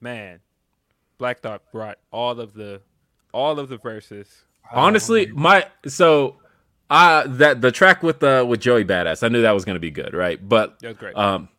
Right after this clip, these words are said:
Speaker 2: and there's a track with M F Doom on it too. Uh,
Speaker 1: I was,
Speaker 2: and
Speaker 1: I was in my feelings. I was like,
Speaker 2: I know,
Speaker 1: "Oh,
Speaker 2: I
Speaker 1: no."
Speaker 3: Damn.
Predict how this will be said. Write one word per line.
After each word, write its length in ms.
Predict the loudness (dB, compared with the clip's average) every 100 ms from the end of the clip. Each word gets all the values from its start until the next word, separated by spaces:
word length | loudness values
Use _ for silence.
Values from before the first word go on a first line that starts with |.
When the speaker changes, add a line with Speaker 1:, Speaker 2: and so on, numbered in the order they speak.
| 2
Speaker 2:
and 100 | 6
there's 180 | 6 4
a 60 |
track 220 | 2 2
with 100 | 2
M 120 | 0 0
F 100 | 0
Doom 200 | 0 0
on 120 | -2
it 80 | -2
too. 180 | -6 -6 -10 _ _ -8
Uh, 580 | -4 -2 -2 -4 -6 -12
Speaker 1:
I 140 | -6 0
was, 60 |
Speaker 2:
and 340 | 2 4 2 0 -6
Speaker 1:
I 120 | -8
was 140 | -8
in 100 | -10
my 100 | -10
feelings. 420 | -10 -8 -8 -10 -10
I 120 | -12
was 160 | -12 -4
like, 100 | 2
Speaker 2:
I 280 | 4 2
know, 640 | 2 2 4 4 4 2 2
Speaker 1:
"Oh, 20 |
Speaker 2:
I 240 | 2 2
Speaker 1:
no." 540 | 0 -6 -8 -10 -14 -18 _ _ _ -20 _ _ _ _
Speaker 3:
Damn. 360 | -18 -18 -18